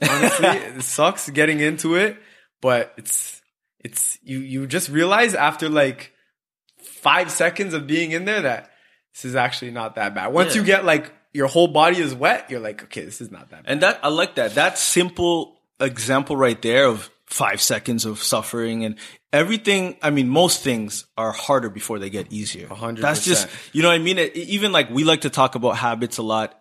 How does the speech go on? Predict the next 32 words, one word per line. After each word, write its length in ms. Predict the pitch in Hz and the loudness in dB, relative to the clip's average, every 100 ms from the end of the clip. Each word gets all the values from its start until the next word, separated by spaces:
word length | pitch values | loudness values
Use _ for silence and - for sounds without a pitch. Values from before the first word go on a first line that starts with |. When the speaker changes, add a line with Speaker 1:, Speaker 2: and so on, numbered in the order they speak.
| - | -12
Speaker 2:
um, 320 | 104 101 104 | -10 -8 -10
at 140 | 76 - | -12 -10
Continual 400 | 117 - 117 104 | -12 -8 -10 -10
Growth. 280 | 101 104 101 _ | -12 -14 -16 _
Same 280 | - 156 139 | -8 -4 -4
thing. 280 | - 127 87 _ _ | -4 -10 -10 _ _
Bad 300 | 110 135 160 | 0 2 2
habits, 580 | 151 156 170 220 - - _ _ _ _ _ _ | 2 0 0 -2 -2 -8 _ _ _ _ _ _
very 500 | 113 - 143 180 185 165 | -20 -4 2 4 4 0
easy 300 | 143 135 127 | -2 -2 -4
to 120 | - | -6
form, 460 | - 127 143 226 - _ | -4 -2 -2 -4 -10 _
Speaker 1:
Mm-hmm. 340 | 110 120 113 101 _ - | -18 -14 -14 -18 _ -8
Speaker 2:
but 140 | 120 | -6
hard 240 | 123 120 110 | -2 -4 -4
to 80 | |
live 260 | 117 127 107 | -4 -4 -4
with. 280 | 101 - - | -14 -18 -14
Speaker 1:
Yeah. 200 | 101 107 - _ _ _ | -6 -6 -6 _ _ _
Speaker 2:
Good 220 | - 175 214 | 2 4 6
habits, 640 | 147 117 131 - - - _ | 2 2 -2 -4 -8 -12 _
very 280 | 123 143 135 | -4 -2 0
hard 420 | 120 - 185 208 | -4 4 4 4
to 80 | 165 | -2
form, 360 | - 127 113 107 | -2 0 0 -2
but 180 | 117 - | -6 -4
easy 260 | 151 135 113 | -4 -4 -4
to 120 | 117 | -2
live 180 | 123 131 | 0 -2
with. 120 | 101 - - | -6 -14 -6
Speaker 1:
Yeah. 80 | 98 | 2
Speaker 2:
So 380 | 180 165 156 | 4 4 0